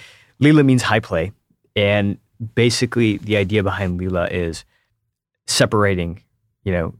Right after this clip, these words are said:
s-, and starting to now blur the lines between work and play, right? Because work and play,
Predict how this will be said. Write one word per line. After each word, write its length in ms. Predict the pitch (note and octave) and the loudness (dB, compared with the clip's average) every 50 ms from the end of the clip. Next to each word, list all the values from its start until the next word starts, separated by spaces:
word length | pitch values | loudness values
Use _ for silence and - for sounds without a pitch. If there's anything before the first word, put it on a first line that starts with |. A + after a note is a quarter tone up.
| _ _ | _ _
s-, 120 | - - - | -16 -8 -4
and 180 | - A2 F#2+ | -4 -2 -2
starting 340 | - - - G2+ G2 F#2+ F#2 | -2 0 0 0 0 0 -2
to 100 | - - | -4 -4
now 200 | F#2+ F2+ F2+ F2 | -4 -2 -2 -2
blur 600 | E2+ D#2+ E2+ G2 F#2 F2+ F#2 F#2 F2+ F2+ F#2 F#2 | -4 -4 -6 -4 -2 0 0 2 2 0 0 -2
the 100 | E2+ F#2 | -2 -4
lines 460 | F2+ F2 E2 E2 E2+ F2+ G2 G#2 G2 F2+ | -6 -4 -4 -4 -4 -2 -2 -4 -4 -4
between 340 | G2 F#2 - F#2+ F2 E2 | -8 -8 -6 -6 -8 -6
work 180 | E2 E2 E2 - | -4 -6 -6 -6
and 100 | F#2 D#2 | -8 -12
play, 320 | - - E2 D2+ D#2 G#2+ _ _ _ _ _ - | -8 -6 -6 -6 -8 -12 _ _ _ _ _ -10
right? 260 | E2+ E2 E2+ D#2+ - | -8 -8 -8 -10 -12
Because 340 | - - - G#2 F#2+ F2+ F#2 | -14 -12 -6 -6 -6 -4 -2
work 220 | G2 G#2+ G#2 - | -2 -2 0 0
and 100 | G2+ F#2 | -2 -6
play, 640 | - - G2 F#2 F#2 F#2 F2+ F2+ E2+ F2+ G#2 - | -4 -2 -2 0 0 0 -2 -2 -6 -8 -12 -16